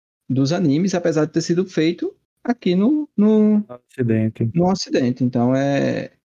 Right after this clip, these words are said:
Speaker 1: é o chamado Murika anime, esse, entre aspas, animes, que não é feito no Japão. Seguindo em frente aí nos, nos gêneros, né, específicos de anime, a gente tem um gênero que é chamado shoujo,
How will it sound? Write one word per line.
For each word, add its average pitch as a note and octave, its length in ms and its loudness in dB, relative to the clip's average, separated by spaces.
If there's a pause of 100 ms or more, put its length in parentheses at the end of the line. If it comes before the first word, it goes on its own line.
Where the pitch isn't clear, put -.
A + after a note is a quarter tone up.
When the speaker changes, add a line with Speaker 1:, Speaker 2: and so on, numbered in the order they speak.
(260)
Speaker 1:
é A2+ 120 0
o C3+ 80 0
chamado C#3 540 0
Murika D3+ 480 2
anime, B2 340 2
esse, A#2+ 480 0
entre B2 300 -2
aspas, A#2+ 300 -2
animes, E3 560 0 (120)
que A3+ 120 0
não F#3+ 120 2
é F3+ 60 2
feito F3 260 -4
no F#3 60 2
Japão. F3+ 340 -2 (460)
Seguindo F3 460 0
em E3+ 80 2
frente C3 440 -2
aí A#2+ 280 2
nos, A2+ 840 -2 (480)
nos C3+ 180 2
gêneros, C3+ 600 0
né, C3 120 0
específicos C3+ 540 -2
de C3 80 0
anime, B2+ 260 2
a D#3 40 2
gente D3 200 0
tem D3 140 0
um C#3+ 60 2
gênero C3+ 260 0
que C3 140 -4
é - 20 -2
chamado C3 300 0
shoujo, D#3+ 580 0